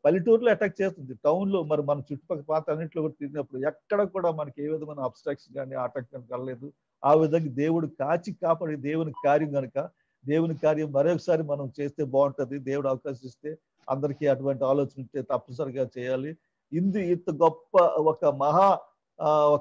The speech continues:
కార్యంలో, గొప్ప కార్యంలో నేను కూడా ఒక చిన్న పనిముట్టుగా వాడబడ్డానని ఆ సంతోషం నా జీవితాంతం ఉంటది. అటువంటి అవకాశం ఇచ్చిన దేవునికి,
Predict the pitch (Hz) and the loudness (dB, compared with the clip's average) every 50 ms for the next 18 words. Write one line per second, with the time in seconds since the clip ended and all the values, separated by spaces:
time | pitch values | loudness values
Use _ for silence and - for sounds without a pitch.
0 | - - 156 180 190 196 202 202 196 175 156 131 123 156 - - - 175 - 185 | 2 6 6 8 8 8 6 6 6 6 4 4 4 2 2 2 0 0 4 6
1 | 175 170 170 175 170 160 151 160 175 180 170 180 180 175 175 175 - 165 156 156 | 6 6 6 4 0 0 0 0 0 0 -2 0 2 2 2 2 0 -4 -6 -6
2 | 139 - - 151 165 170 170 - - 147 165 156 143 139 143 151 165 170 160 165 | -2 0 0 0 0 0 -4 -4 -2 0 2 2 4 4 4 4 4 4 2 0
3 | 156 160 165 156 156 151 151 151 143 131 - 143 135 135 - 160 143 139 - 143 | 0 2 0 0 0 -2 -2 -2 -2 -2 -2 -2 -4 -4 -2 -4 -4 -4 -6 -14
4 | 139 139 139 127 110 139 156 147 147 170 165 156 156 - 135 131 120 - 135 117 | -12 -10 -10 -8 -6 -6 -6 -4 -2 -2 -4 -4 -6 -10 -14 -14 -10 -10 -10 -10
5 | 131 147 151 _ _ _ _ _ - 131 127 139 147 139 139 139 139 135 - 156 | -10 -12 -16 _ _ _ _ _ -10 -8 -8 -6 -8 -6 -4 -4 -4 -4 -4 -4
6 | 143 131 143 - - 135 120 113 139 151 156 160 156 147 - 180 175 185 | -6 -6 -8 -10 -12 -12 -8 -4 -2 -2 0 -2 -4 -6 -10 -12 -14 -14